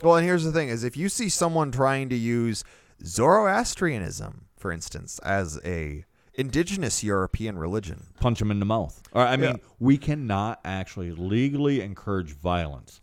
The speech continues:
Speaker 1: Yes, but just to describe what Zoroastrianism is, I'm gonna read the first paragraph describing it. Zoroastrianism, or Mazda Yasna, is an Iranian religion and one of the world's oldest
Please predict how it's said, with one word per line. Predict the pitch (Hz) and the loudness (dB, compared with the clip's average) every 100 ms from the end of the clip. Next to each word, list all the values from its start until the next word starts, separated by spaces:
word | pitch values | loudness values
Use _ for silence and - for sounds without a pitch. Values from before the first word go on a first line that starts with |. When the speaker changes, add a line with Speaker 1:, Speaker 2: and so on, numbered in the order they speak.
| - | 0
Speaker 1:
Yes, | 147 110 - | 4 4 4
but | 220 - | 0 0
just | 233 - | -2 -4
to | 226 | -6
describe | 180 - 165 151 101 - | -6 0 6 6 4 -2
what | 127 | -4
Zoroastrianism | 104 110 101 104 - 92 82 78 101 | 0 0 2 0 -4 -8 -8 -10 -6
is, | 101 | -6
I'm | 80 | -6
gonna | 90 90 | -4 -4
read | 85 92 | -4 -6
the | 76 | -8
first | 71 - 208 214 - - - _ _ _ _ _ | -12 -6 -4 -4 -8 -14 -18 _ _ _ _ _
paragraph | 143 147 107 80 80 - - | 0 2 2 -2 -4 -8 -14
describing | - 92 - 101 92 85 | -10 -10 -6 -4 -4 -8
it. | 87 - _ - - - - | -12 -16 _ -20 -20 -20 0
Zoroastrianism, | 127 208 226 143 123 156 - 87 71 - - - | 6 6 6 4 4 2 -2 -8 -8 -8 -10 -10
or | - 95 82 - | -2 0 0 -4
Mazda | 69 69 80 87 - | -8 -6 -6 -6 -6
Yasna, | 76 113 165 - 62 87 - _ _ | -2 0 -2 -4 -10 -10 -16 _ _
is | 101 | -4
an | 98 | -2
Iranian | 92 78 113 139 80 | -2 -2 -4 -6 -8
religion | 62 58 - 82 - - - | -8 -10 -12 -16 -20 -20 -12
and | 110 | -6
one | 185 | -2
of | 175 | -2
the | 95 | -4
world's | 76 76 - - | -6 -8 -10 -14
oldest | - 175 185 69 - - | 0 2 2 0 -6 -8